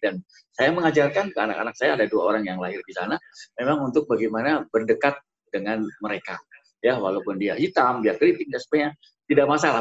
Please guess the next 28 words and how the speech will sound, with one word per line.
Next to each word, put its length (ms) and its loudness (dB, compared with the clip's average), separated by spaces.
Bukan 240 2
itu 160 2
persoalannya. 640 0
Jadi 160 -2
bukan 160 -4
persoalan 400 -4
fisik 320 0
dan 240 -16
sebagainya. 280 0
Tapi 160 0
persoalan 400 -2
hati, 400 -4
ya. 240 0
Dan 160 -6
sebenarnya 320 0
kalau 240 2
ada 240 2
kedekatannya 600 -4
bagus, 560 0
ya, 240 4
toleransi. 480 0
Sebetulnya 320 4
Sabang 240 2
Merauke 400 2
bisa 240 2
melakukan 400 0
mekanisme 480 -10
itu. 120 -20